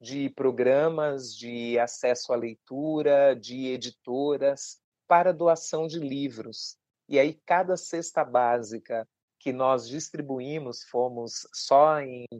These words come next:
Parelheiros, foram seiscentas e setenta famílias no início, hoje são mil e quarenta famílias que nós conseguimos apoiar com pão, com comida,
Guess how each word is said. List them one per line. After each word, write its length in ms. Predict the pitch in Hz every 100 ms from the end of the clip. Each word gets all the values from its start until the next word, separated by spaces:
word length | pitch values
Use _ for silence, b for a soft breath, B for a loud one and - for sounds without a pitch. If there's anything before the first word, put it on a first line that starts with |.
| -
Parelheiros, 840 | 123 120 113 120 139 147 151 - _ _ _
foram 240 | - 135 131
seiscentas 680 | - 139 - 165 175 185 -
e 20 |
setenta 540 | - 143 151 139 -
famílias 680 | - 127 117 135 170 160 127
no 100 | 120 117
início, 640 | 113 127 165 - 175 175 _ _ _
hoje 260 | 123 127 135
são 280 | - 131 123
mil 260 | 127 160
e 60 | 190
quarenta 600 | - 156 135 135 175 -
famílias 680 | - 127 117 127 147 147 147
que 100 | 127
nós 240 | 120 120
conseguimos 560 | 135 - _ 123 120 113
apoiar 720 | 117 123 117 113 117 135 - _ _ _ _ _
com 520 | - 156 175 180 175 - _ _ _ _ -
pão, 380 | 135 139 196 220
com 180 | - 143
comida, 720 | 139 120 127 170 175 185 190